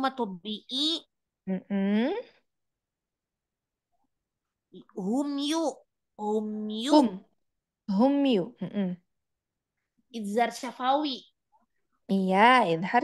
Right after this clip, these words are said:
Speaker 2: syafawi. Nah, mem sukun bertemu dengan ya.
Speaker 1: Run, run, mat arif li sukun.
Speaker 2: Hmm?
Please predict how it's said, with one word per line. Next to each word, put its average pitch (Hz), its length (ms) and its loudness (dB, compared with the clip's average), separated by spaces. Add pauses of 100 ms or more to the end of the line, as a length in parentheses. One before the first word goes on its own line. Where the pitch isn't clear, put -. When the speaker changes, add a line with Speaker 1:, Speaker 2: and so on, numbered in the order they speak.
Speaker 2:
syafawi. 220 520 0 (240)
Nah, 175 100 -6 (280)
mem 196 200 -6
sukun 208 300 -2
bertemu 202 360 -6
dengan 196 220 -4 (140)
ya. 214 60 6 (200)
Speaker 1:
Run, 285 360 -12 (460)
run, 262 400 -4
mat 254 120 0 (120)
arif 226 220 -2
li 233 140 -6
sukun. 269 420 0 (760)
Speaker 2:
Hmm? 233 260 0